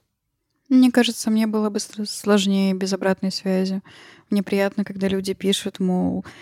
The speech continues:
«Я считала, что со мной все не так, что все вокруг успешные, что в сторис у всех прекрасная, замечательная жизнь, а я вот сижу там с неоконченным высшим и неудачница». Вот. И подкаст,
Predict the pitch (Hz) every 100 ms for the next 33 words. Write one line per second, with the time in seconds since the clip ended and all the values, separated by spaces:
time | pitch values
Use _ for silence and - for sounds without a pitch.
0 | - - 196 - - 180 180 - 190 185
1 | 185 180 - 185 180 202 202 - - -
2 | 190 - 190 196 - - - 196 202 -
3 | 202 196 196 - - - - - 190 185
4 | 180 - - 208 196 196 190 196 - 190
5 | - 196 196 190 - 190 185 185 190 190
6 | 190 185 185 190 196 196 196 190 190 -
7 | - - - - - 190 190 190 185 185
8 | - 190 202 208 196 185 180 - 190 185
9 | 190 185 185 185 196 226 - 175 165 -
10 | - 190 190 185 180 170 - - 165 -
11 | - - - - - - - - - -
12 | _ - 180 165 151 - 190 180 175 165
13 | - 202 233 - -